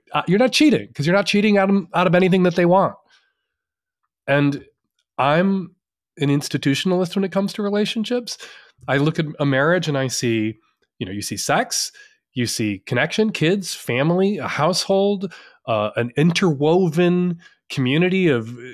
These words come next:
in-laws and friends and neighbors, a history together,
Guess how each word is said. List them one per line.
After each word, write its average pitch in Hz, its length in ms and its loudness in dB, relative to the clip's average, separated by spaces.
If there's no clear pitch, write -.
in-laws 175 540 2
and 113 240 -2
friends 170 640 0
and 120 160 0
neighbors, 180 760 0
a - 60 -6
history 190 600 0
together, 185 640 0